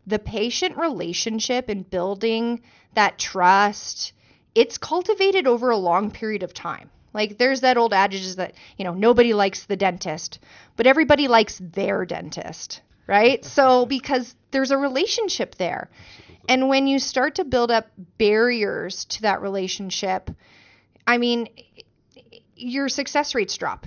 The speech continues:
Speaker 1: It's just plain and simple. People don't feel that individualized attention. Um, that's felt even downstream. You know, we, once we get the patient in the practice, that's what we're all about. Well, it's relationship, relationship, because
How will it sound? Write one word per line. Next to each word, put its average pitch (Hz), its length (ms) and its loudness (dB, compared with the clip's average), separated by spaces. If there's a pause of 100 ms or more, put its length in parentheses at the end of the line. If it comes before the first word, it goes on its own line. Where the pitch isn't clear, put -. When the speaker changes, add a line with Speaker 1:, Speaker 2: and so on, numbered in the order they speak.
(120)
Speaker 1:
It's 220 160 -6
just 208 160 -8
plain 240 220 -2
and 240 140 -2
simple. 226 360 -6
People 233 580 2
don't 214 260 -6
feel 214 320 -4
that 190 200 -4
individualized 208 840 -4
attention. 226 800 -6 (600)
Um, 190 400 -2
that's 190 380 -4
felt 214 340 -4
even 214 500 -6 (380)
downstream. 220 1000 -4 (100)
You 226 120 -8
know, 202 300 -6 (120)
we, 220 340 -10
once 262 300 -4
we 339 80 2
get 294 100 -2
the 226 80 -4
patient 240 320 -2
in 220 60 -2
the 185 80 -4
practice, 196 460 -2
that's 208 240 0
what 202 120 0
we're 196 120 2
all 180 100 4
about. 175 360 0 (300)
Well, 185 460 -8
it's 175 260 -14
relationship, 202 720 -4
relationship, 196 720 -6
because 226 340 -4